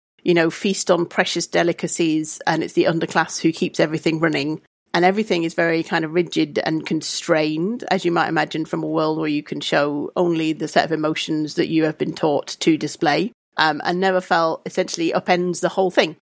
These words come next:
So why do I like it? Uh, I think it's one of the first Frances Hardinge books I've read. I've read nearly all of her books apart from the new one.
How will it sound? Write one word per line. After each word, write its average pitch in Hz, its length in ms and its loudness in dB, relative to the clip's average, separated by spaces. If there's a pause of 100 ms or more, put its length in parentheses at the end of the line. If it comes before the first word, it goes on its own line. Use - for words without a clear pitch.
(140)
So 202 540 4 (240)
why 233 360 2
do 208 420 0
I 180 240 0
like 170 380 -2
it? - 320 -2 (340)
Uh, 196 380 4
I 202 60 0
think 359 200 -4
it's 262 140 -2
one 285 100 0
of 262 40 -4
the 262 40 -6
first 277 380 2
Frances 247 320 -2
Hardinge 208 260 2
books 185 200 -6
I've 175 120 -2
read. 170 320 2
I've 202 200 0
read 202 280 2 (140)
nearly 254 640 0
all 226 180 2
of 208 80 0
her 202 80 0
books 190 320 -2
apart 180 320 0
from 175 160 -2
the 165 100 0
new 160 520 0
one. 156 300 0